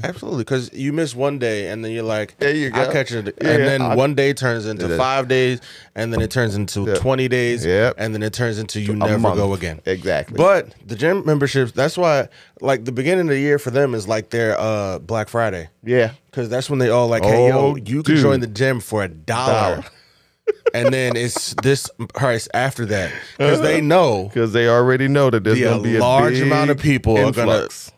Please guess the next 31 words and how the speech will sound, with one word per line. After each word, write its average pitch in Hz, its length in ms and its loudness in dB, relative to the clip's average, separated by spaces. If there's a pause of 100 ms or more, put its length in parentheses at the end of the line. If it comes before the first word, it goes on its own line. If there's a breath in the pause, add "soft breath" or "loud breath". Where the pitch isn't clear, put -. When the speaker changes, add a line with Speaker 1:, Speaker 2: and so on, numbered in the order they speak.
(100)
Speaker 1:
"Let's 113 280 -2
do 135 380 2
it." - 400 -4
Speaker 2:
Yeah, 87 340 0 (180)
so. 65 320 -10
Speaker 1:
Let's 110 220 -4
just 110 280 -4
go 113 180 0
right 113 300 0
to 151 160 2
the 151 80 2
gym 127 400 0 (420 soft breath)
and 117 340 -2
join 110 600 2
and 107 320 -4 (380)
Speaker 2:
And 101 260 0
it's, 101 180 -4
it's, 95 280 -6
it's, 101 240 -4
and 101 160 0
I'm 98 100 0
not 104 160 0
saying 113 280 0
that 104 100 -2
that's 117 200 0
a 123 60 -6
bad 123 340 0
thing. 143 360 -6 (160)
Speaker 1:
Not 139 140 -6
at 151 100 -8
all. 107 180 -4